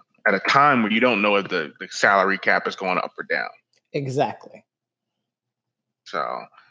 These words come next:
Speaker 1: um, hmm.
Speaker 2: Yep.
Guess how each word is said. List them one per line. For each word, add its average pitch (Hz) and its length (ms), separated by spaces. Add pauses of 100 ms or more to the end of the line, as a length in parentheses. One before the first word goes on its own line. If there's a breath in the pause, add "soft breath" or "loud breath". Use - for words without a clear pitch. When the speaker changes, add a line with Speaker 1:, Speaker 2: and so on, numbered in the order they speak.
(460 soft breath)
Speaker 1:
um, 67 560 (800)
hmm. 92 300 (640)
Speaker 2:
Yep. 117 420